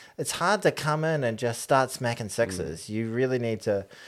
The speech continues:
Speaker 1: you know, get your iron a little bit. So
Speaker 2: Mm.
Speaker 1: it'll be interesting to see what they can do, whether they step up to the plate. I'm pretty sure we'll see at least one, not if both, both of those players. If they're both sitting there and they're just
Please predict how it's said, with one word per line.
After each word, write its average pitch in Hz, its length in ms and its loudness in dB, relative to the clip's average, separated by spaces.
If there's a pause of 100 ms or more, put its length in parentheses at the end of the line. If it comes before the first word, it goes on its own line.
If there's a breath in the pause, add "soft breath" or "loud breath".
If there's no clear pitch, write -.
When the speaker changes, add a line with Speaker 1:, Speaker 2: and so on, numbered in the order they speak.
(240 loud breath)
Speaker 1:
you 110 100 -8
know, 98 240 0
get 127 220 -4
your 101 200 -4
iron 107 460 0
a 90 80 -2
little 107 280 0
bit. 85 260 -4
So 101 300 4
Speaker 2:
Mm. 113 80 2
Speaker 1:
it'll 117 100 0
be 139 140 2
interesting 156 400 -2
to 143 60 -2
see 117 420 0 (360 loud breath)
what 120 440 10
they 131 160 10
can 127 180 -2
do, 120 240 6
whether 117 240 4
they 113 160 8
step 135 320 0
up 131 140 6
to 120 80 -8
the 117 100 2
plate. 107 320 4
I'm 110 180 6
pretty 151 560 -2
sure 104 320 0
we'll 98 160 0
see 101 460 -6 (420 soft breath)
at 107 120 -6
least 120 280 4
one, 101 220 0
not 98 200 -4
if - 180 -10
both, 95 520 -2
both 95 380 -8
of 98 140 -12
those 95 200 -4
players. 98 400 0 (360 loud breath)
If 175 120 -2
they're 247 140 6
both 202 260 6
sitting 151 360 4
there 143 240 8
and 127 120 6
they're 120 80 8
just 117 380 0